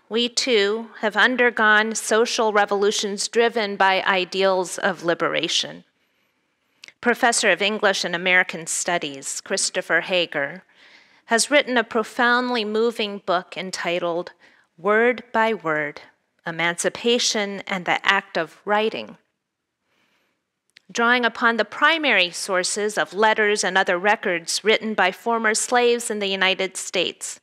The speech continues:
Doctor Hager explores the period of emancipation in American history, which he points out has received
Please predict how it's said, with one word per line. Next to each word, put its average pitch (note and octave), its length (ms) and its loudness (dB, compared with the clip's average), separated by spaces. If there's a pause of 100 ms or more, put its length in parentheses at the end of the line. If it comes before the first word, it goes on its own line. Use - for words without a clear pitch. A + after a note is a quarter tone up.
(720)
Doctor G#3+ 320 2
Hager A3+ 380 2
explores G#3+ 760 0
the F#3 140 0
period B3 640 0
of G3 100 -2
emancipation G#3+ 1000 -2
in G#3 160 -2
American F#3+ 580 0
history, - 640 -8 (800)
which A3 240 0
he A#3 100 0
points C#4 460 0
out B3+ 320 4
has G#3+ 320 -2
received G3 520 -6